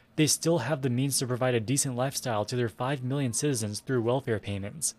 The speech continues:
Given that Norway has been able to manage their oil wealth so well, why hasn't the Qatari government done the same thing?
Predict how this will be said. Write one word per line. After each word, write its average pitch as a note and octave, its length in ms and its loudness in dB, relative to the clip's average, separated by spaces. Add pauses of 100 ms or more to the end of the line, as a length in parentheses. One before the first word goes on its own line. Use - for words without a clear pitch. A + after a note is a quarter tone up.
(600)
Given D#3 240 2
that F#3+ 160 2
Norway C3 360 2
has B2+ 200 0
been B2 100 0
able B2 220 2
to A#2+ 100 -6
manage A2+ 360 -4
their B2 180 -4
oil A#2+ 240 2
wealth A#2 220 0
so C3+ 240 2
well, A2+ 440 2 (300)
why G#2 220 6
hasn't C#3 320 0
the C3+ 60 0
Qatari D3 400 0
government A2+ 420 -2
done A#2+ 140 0
the A#2+ 60 2
same A2+ 320 0
thing? C3+ 460 -4